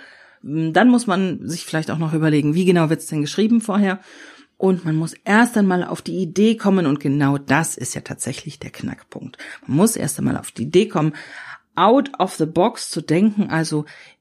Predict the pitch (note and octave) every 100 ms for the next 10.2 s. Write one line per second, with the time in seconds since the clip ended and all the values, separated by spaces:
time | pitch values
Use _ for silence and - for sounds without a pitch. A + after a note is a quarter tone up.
0 | _ D#3+ - C#3+ D#3+ G#3 G#3 F3+ E3+ -
1 | D3 C#3+ C#3+ C#3+ C#3+ C#3 - - C#3 C#3
2 | C3+ C#3 - D3+ C#3 _ _ _ _ _
3 | _ _ _ - - - G#3 D4+ A3 G3+
4 | A3+ - G3+ F3+ A3 G3 F3 E3+ - E3+
5 | G3 F#3 E3+ D3+ A3 E4 - F#3+ - C#3
6 | C#3+ - - F3+ F3 F3 - D3+ D#3 D#3+
7 | F3+ G#3 - G#3 F#3+ F3+ D#3+ D3 - D3+
8 | - B3 B3 - C#3+ G3+ - - _ -
9 | F3+ F#3+ - - G3+ G#3 - - A2+ G#2+
10 | - C#3+